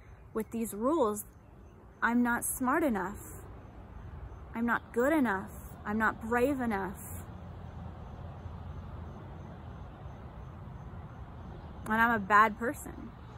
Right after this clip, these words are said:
Now, as I was heading back to my company, they had all completed their F T X, and I was headed back to meet them. I had to take a little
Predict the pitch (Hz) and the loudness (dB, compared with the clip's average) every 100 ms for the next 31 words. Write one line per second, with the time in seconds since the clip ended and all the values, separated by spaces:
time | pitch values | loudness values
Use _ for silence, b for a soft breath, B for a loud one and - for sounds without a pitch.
0 | - - - B B B 214 208 208 240 | -14 -14 -14 B B B 2 4 4 4
1 | 330 330 - 233 220 208 190 185 - - | 4 2 0 0 2 0 2 2 2 -4
2 | - - 220 208 196 185 - 185 185 - | -14 -6 -2 0 2 0 -2 -6 -6 -6
3 | - 330 202 208 226 - - - - 202 | -2 -2 -2 -6 -6 -10 -14 -14 -6 0
4 | 214 202 202 - 208 214 220 214 220 - | 2 2 0 4 4 6 4 2 -2 -6
5 | 214 - 240 214 196 196 190 - 214 196 | -6 -2 0 0 0 -2 -2 -6 -4 -2
6 | - - 196 190 190 - 196 185 170 - | -2 -6 -6 -4 -4 -4 -2 0 -2 -2
7 | - 233 269 170 - - B B B - | -4 -2 -2 -6 -8 -10 B B B 0
8 | 208 208 196 214 202 190 180 | 0 0 -2 -6 -6 -6 -8